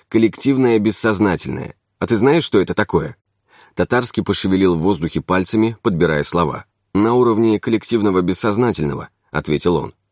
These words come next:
"А ты не боишься, что найдется кто-то, кто знает отчетливо?" Татарский шмыгнул носом. "Господин Азадовский", сказал он, "я этого не боюсь. Потому не боюсь, что все, кто отчетливо знает, что такое коллективное бессознательное,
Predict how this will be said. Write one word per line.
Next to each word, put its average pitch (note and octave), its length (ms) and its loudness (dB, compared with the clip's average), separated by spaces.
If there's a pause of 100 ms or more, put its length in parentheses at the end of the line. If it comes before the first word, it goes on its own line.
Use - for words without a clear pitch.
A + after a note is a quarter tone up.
(380)
"А D#2+ 120 -4
ты G#2+ 100 2
не A2 100 4
боишься, A#2 420 0
что F#2+ 200 -2
найдется F#2+ 460 0
кто-то, C#3+ 340 -2
кто G#2+ 240 -2
знает A2 340 0
отчетливо?" C#2+ 640 -4 (540)
Татарский F2 480 -2
шмыгнул E2+ 420 0
носом. D#2 400 -6 (720)
"Господин A2+ 500 0
Азадовский", E2 600 -2 (100)
сказал D#2 440 -2
он, - 180 -6 (300)
"я A#2+ 260 0
этого A#2+ 220 0
не A#2 140 4
боюсь. A2 460 -2 (400)
Потому A2+ 400 2
не A#2 120 4
боюсь, D#2 340 0
что F#2 240 -2
все, A2+ 340 0
кто - 200 0
отчетливо F2 520 0
знает, F#2 360 -2
что - 200 0
такое E2+ 340 0
коллективное F2 640 0
бессознательное, E2 960 -2